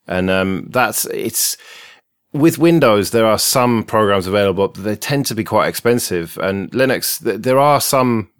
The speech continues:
available and th-, they're getting better, but I'd like to see more integration into Raspbian because, um, you know, it's something that most people take for granted, but it's,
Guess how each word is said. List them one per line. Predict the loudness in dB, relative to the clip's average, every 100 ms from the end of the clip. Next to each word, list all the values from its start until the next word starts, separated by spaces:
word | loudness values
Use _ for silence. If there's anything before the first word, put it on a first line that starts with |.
| -14
available | -4 0 0 0 0 0 0
and | -2 -4 -8 -6
th-, | -4 0
they're | 0
getting | 0 0 0
better, | 0 0 0 -4
but | -2 -2 -2 -10 -20 -20 -20 -20 _ -8
I'd | -4 2
like | 2 2
to |
see | 0 2 4
more | 6 6 6 2
integration | -2 -2 0 0 0 -4 -4
into | -4 -4
Raspbian | 0 0 0 -2 -4 -6
because, | -4 -2 -2 -4 -6
um, | -4 -4 -6 -6
you | -2
know, |
it's | -2 0
something | 0 0 0 2
that | 2 0 -6 -2
most | 0 2
people | -2 -6 -2
take | -2 -2
for | -2
granted, | 0 2 0 -6 -6 -4
but | -4 -4
it's, | -6 -6 -6 -8